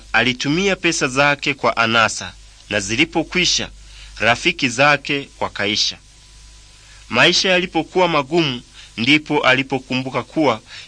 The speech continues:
nyumbani kuna maisha mazuri. Labda hapo awali alikuwa akigombana na wenzake kuhusu maisha yalivyokuwa mabaya hapo nyumbani.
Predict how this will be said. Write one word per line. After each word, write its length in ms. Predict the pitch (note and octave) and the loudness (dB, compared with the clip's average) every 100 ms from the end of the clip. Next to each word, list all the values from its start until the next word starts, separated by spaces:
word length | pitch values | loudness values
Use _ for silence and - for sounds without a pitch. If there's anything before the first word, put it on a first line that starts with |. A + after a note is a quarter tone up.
| - | -6
nyumbani 640 | G#2+ A#2+ C3+ D3+ D3+ D3 | -2 2 4 4 4 0
kuna 280 | C#3+ C3 A2+ | -2 -2 0
maisha 360 | G#2+ A2 - G#2+ | 0 0 -2 -2
mazuri. 540 | F#2+ F2 F#2+ F#2 E2+ - - - - - - - - - - | -4 -6 -6 -8 -12 -18 -20 -20 -20 -20 -20 -20 -20 -20 0
Labda 320 | B2 E3 D3+ | 2 4 4
hapo 360 | E3 A3 F#3+ - | 4 2 2 2
awali 460 | D3+ D#3+ E3 E3 C3 | 4 6 6 4 2
alikuwa 340 | A#2+ A#2+ D3+ | 0 2 -2
akigombana 600 | - G#2+ G#2 G#2+ C3 B2 | -2 -4 -2 2 2 2
na 220 | G#2+ G2+ - | 2 0 -2
wenzake 680 | G2 G2 A#2 B2+ - C3 B2+ - - - | -4 -2 0 0 0 -8 -12 -18 -20 -6
kuhusu 400 | C#3 F3 G#3 F3+ | -2 0 0 0
maisha 360 | D3+ D3+ - C#3 B2+ | 2 2 2 0 0
yalivyokuwa 640 | A#2+ A#2+ A#2 A2+ - A#2+ | 0 0 -2 -4 -2 0
mabaya 520 | G#2+ G2 G#2+ G#2 F2+ F#2 - - - - - - | 0 0 2 2 0 -6 -20 -20 -20 -20 -20 -8
hapo 280 | A2+ A2 G#2+ | -6 -4 -4
nyumbani. 540 | G2 F#2+ G2 F#2 E2+ | -4 -2 -2 -2 -8